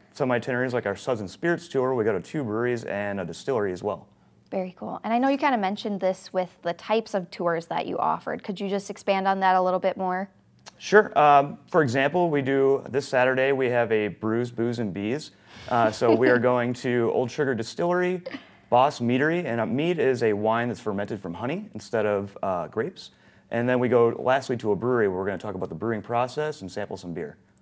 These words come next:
Speaker 2: Very cool. And is that kind of the different special tours coming up? That's just one of them?
Speaker 1: That's one of our weekly tours. Um,
Speaker 2: Okay.
Speaker 1: so we have tours scheduled Thursday through Sunday in Madison and Friday and Saturdays in Milwaukee.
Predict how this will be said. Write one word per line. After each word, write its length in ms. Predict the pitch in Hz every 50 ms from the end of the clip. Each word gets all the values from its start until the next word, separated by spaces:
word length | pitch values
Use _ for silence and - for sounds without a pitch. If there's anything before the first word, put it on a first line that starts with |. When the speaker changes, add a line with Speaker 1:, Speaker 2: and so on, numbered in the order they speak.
| _ - _ _ _ _
Speaker 2:
Very 280 | 269 269 302 302 262
cool. 420 | - - - 254 247 233 196 220 - -
And 140 | 214 220
is 60 | 220 202
that 220 | 233 240 240 247
kind 200 | - 247 240 233
of 180 | 233 214 180 190
the 140 | 202 202
different 380 | 185 175 208 214 - 202 170 -
special 340 | - - 208 202 - 220 214
tours 360 | - - 233 220 220 226 220
coming 320 | - - 226 214 220 220
up? 220 | 220 233 262 - - -
That's 160 | - 196 196 -
just 160 | 202 185 -
one 180 | 202 196 196 208
of 80 | 214
them? 320 | 233 247 233 233 247 262 277 - - _
Speaker 1:
That's 240 | - 143 156 160 165
one 160 | - 185 196
of 120 | 196 165 147
our 120 | 143 131
weekly 320 | 120 117 131 127 131 135 127
tours. 460 | 123 - 113 110 135 147 - - - _ _
Um, 280 | 127 123 127 117 117
Speaker 2:
Okay. 160 | - - - -
Speaker 1:
so 180 | - 127 117
we 180 | 120 127 143 147
have 380 | 151 147 143 143 131 123 - -
tours 280 | - - 139 135 127
scheduled 640 | - - - 123 123 117 131 135 135 131 127 127 127 - _ _ _ _
Thursday 340 | - 123 131 131 127 156 151
through 160 | 156 165 156
Sunday 340 | - - 123 117 120 123 123
in 80 | 120
Madison 480 | 107 95 95 104 110 - - 147 151 151
and 240 | - 104 107 101 98
Friday 240 | - 110 110 110 113
and 100 | 110 101
Saturdays 480 | - 113 104 98 104 101 101 101 92 101
in 80 | 95
Milwaukee. 360 | 92 87 101 113 117 - -